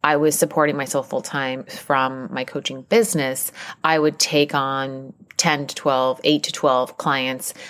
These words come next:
and then fill that quota. And then as spaces opened up, um, and people finished their programs, I would take on more people. But there was no set, like, you know, people start at this time and they end up that time.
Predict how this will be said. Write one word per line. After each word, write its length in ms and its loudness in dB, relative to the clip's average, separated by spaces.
and 140 0
then 120 -2
fill 220 4
that 180 2
quota. 480 4
And 160 -4
then 160 -2
as 220 2
spaces 420 0
opened 420 -2
up, 360 2
um, 280 2
and 140 0
people 420 2
finished 440 -2
their 100 2
programs, 480 4
I 80 2
would 100 2
take 220 0
on 80 -2
more 140 -6
people. 420 -2
But 120 0
there 100 6
was 140 4
no 180 4
set, 440 2
like, 400 0
you 140 -2
know, 280 -4
people 300 -4
start 220 4
at 100 0
this 160 2
time 320 2
and 100 -4
they 80 -2
end 140 0
up 100 -2
that 220 4
time. 240 -8